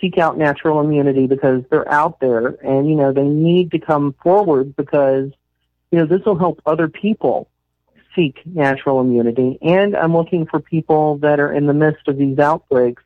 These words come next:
of mumps or any of the other childhood illnesses, because I need to get interviews.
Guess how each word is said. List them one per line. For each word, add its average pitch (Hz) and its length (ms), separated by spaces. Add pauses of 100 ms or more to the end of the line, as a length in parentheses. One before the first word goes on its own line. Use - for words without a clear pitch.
of 135 180
mumps 147 480 (760)
or 151 240
any 180 180
of 175 60
the 165 120
other 156 180
childhood 135 540
illnesses, 139 600
because 127 260
I 139 160
need 156 220
to 156 60
get 143 140
interviews. 131 720